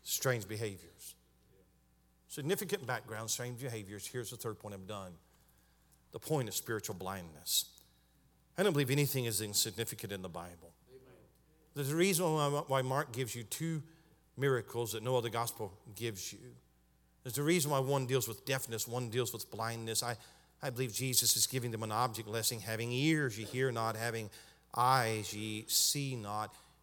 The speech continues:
Speaker 1: You're the deaf man. You're the blind man." I believe he's telling the disciples, "You've been touched by Jesus. You've received spiritual sight, but you don't see clearly.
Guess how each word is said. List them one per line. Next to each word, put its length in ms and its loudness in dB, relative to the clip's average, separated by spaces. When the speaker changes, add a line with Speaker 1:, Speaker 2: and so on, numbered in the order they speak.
Speaker 1:
You're 240 0
the 100 -8
deaf 240 -6
man. 100 -16
You're 180 4
the 80 -6
blind 420 -8
man." 100 -18
I 40 -6
believe 160 6
he's 140 4
telling 180 8
the 60 2
disciples, 560 2
"You've 140 -6
been 140 -4
touched 300 -2
by 100 2
Jesus. 540 -2
You've 120 -6
received 360 2
spiritual 340 -2
sight, 320 0
but 100 -10
you 100 -2
don't 200 -2
see 240 0
clearly. 420 -12